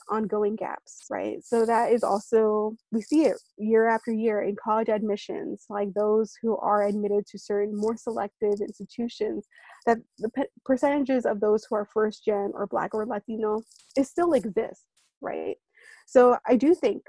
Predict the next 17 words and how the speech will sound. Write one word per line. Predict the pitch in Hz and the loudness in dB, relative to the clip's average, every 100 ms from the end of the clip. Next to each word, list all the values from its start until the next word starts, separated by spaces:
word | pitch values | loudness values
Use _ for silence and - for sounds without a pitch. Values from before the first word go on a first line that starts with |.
| _ - | _ -10
that | 214 226 175 156 - | -2 0 0 -4 -4
if | - 226 - | 2 2 4
education | 226 233 233 220 233 | -2 -2 -4 -4 -4
policy | 220 208 214 220 226 214 | -4 0 0 -2 -6 -4
is | 208 | -2
something | 220 - 220 214 208 | -4 -2 -2 -2 -2
that | 196 185 208 | -4 -4 -4
we | 214 | -2
look | 220 240 302 | 0 0 0
at | 240 180 - | -2 -2 -2
and | 214 214 | -2 -2
we | 214 | -4
try | - - 170 226 | -6 -2 0 0
to | 196 | -2
actually | 202 220 | -4 -4
make | 208 208 196 | -4 -4 -6
changes | - 294 359 285 240 | -4 0 2 0 -4